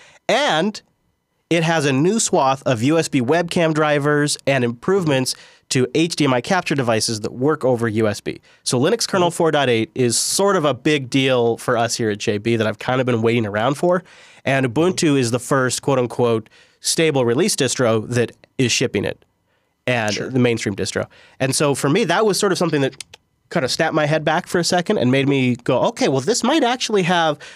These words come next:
Speaker 1: wider ramifications than I was initially expecting." Plus, this is one of the first times you can really get your hands on Mir.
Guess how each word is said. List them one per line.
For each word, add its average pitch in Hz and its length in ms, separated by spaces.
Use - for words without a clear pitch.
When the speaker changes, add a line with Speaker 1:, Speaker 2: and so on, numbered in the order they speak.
Speaker 1:
wider 151 460
ramifications 131 880
than 120 140
I 117 80
was 117 140
initially 113 340
expecting." 101 420
Plus, 240 260
this 226 160
is 196 120
one 208 140
of 185 100
the 175 60
first 170 340
times 156 240
you 151 60
can 135 180
really 151 240
get 143 160
your 127 100
hands 135 280
on 113 220
Mir. 123 260